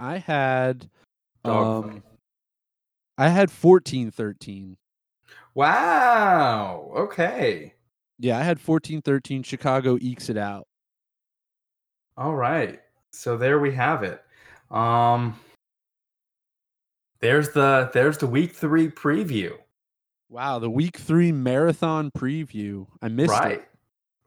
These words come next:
Speaker 2: Right. Right. I'm pretty excited about this week. Excited for the Giants to get their first victory. Uh,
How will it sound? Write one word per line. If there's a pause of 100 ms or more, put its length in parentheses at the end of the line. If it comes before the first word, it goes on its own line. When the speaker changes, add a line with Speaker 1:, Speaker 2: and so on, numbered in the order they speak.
(120)
Speaker 2:
Right. (1500)
Right.
I'm
pretty
excited
about
this
week.
Excited
for
the
Giants
to
get
their
first
victory. (580)
Uh,